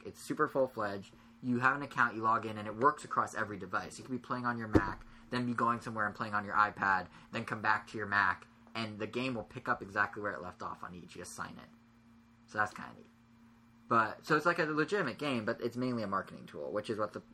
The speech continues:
Andrew Finch guy was telling Game Informers. That's a teaching tool, which translates to a marketing tool. And that's why we also see, like, the Pokedex being on I O S, 'cause it's a marketing thing. And that's kind of Nintendo's own strategy as well, if you recall. Like, while I was saying they don't wanna make,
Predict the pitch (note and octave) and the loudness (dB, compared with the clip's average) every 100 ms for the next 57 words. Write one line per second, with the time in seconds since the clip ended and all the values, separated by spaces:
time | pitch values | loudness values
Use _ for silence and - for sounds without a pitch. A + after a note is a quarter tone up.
0 | - - A2 G2+ G2+ A2+ G2+ - F#2 F2 | -10 -6 -4 -4 -4 -4 -4 -6 -6 -6
1 | - G2 F2+ F2+ F#2 E2+ - D#2 F2 F2+ | -6 -6 -6 -8 -10 -10 -12 -10 -10 -8
2 | F2+ - - - F#2+ E2+ F2+ D#2 F2 - | -10 -8 -6 -4 -6 -12 -10 -10 -12 -12
3 | G#2 F#2 F2+ - F#2 G2 F#2 - A1+ - | -12 -10 -12 -10 -8 -6 -6 -8 -14 -14
4 | - - - - - B2 C#3 - C#3 B2 | -14 -14 -18 -18 -4 4 4 4 2 4
5 | A#2+ A2+ A#2 A#2 - G#2+ G#2+ - G3 F#3+ | 4 2 0 -4 -2 -4 -4 0 2 2
6 | G2 D2+ - - G2 E2+ E2+ D#2+ C#2+ C2 | -4 -8 -12 -10 -8 -6 -6 -8 -10 -10
7 | A1+ - G#2 G#2+ - G2+ A2+ D3 - E2 | -12 -10 -10 -10 -10 -10 2 4 4 -8
8 | E2+ - - - - - - B2 C3 - | -14 -16 -20 -20 -20 -20 -12 -4 -4 0
9 | C3+ B2 A#2 A2 E3 D#3+ A#2+ A2 - A2 | 0 0 -4 -2 0 0 -2 -6 -6 -8
10 | G2+ F#2 F#2+ A2+ C3+ B2+ - G#2+ - G#2+ | -6 -8 -8 2 4 4 0 -6 -2 -2
11 | G2 G2+ G#2 G#2+ G2+ G#2+ G#2 G#2 G#2 G#2 | 0 0 2 2 0 -6 -6 -4 0 0
12 | G2+ G2+ F#2 | 0 -4 -8